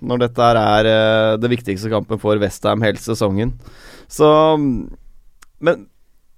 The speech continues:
Tottenham er solide, men jeg, og de skaper mye sjanser, altså, men det er mye halvsjanser.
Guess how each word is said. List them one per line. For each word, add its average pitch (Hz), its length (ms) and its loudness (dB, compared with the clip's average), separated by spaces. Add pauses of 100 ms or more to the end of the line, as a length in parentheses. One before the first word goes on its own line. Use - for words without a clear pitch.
(200)
Tottenham 151 540 -4 (100)
er - 80 -10
solide, 123 640 2 (100)
men 190 160 -2
jeg, 180 240 2
og 135 140 2
de 156 100 0
skaper 143 560 0
mye 139 160 2
sjanser, - 800 -4
altså, 123 240 -2
men 135 160 -2
det 147 80 2
er 160 80 2
mye 156 160 2
halvsjanser. 107 920 -4